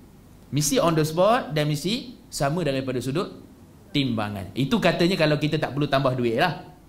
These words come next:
Ha, kan? Tapi biasanya kita akan tambah duit. So, tambah duit tu pun seba-, sebahagian ulama' tak setuju.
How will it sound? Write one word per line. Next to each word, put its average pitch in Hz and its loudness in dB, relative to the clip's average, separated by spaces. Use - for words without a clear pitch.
Ha, 98 -8
kan? 120 -4
Tapi 120 -2
biasanya 131 -2
kita 139 -2
akan 117 -4
tambah 107 -8
duit. - -2
So, 220 0
tambah 180 0
duit 214 -4
tu 165 -6
pun 214 -6
seba-, 180 -4
sebahagian 185 -4
ulama' 208 -2
tak 175 -4
setuju. 165 -6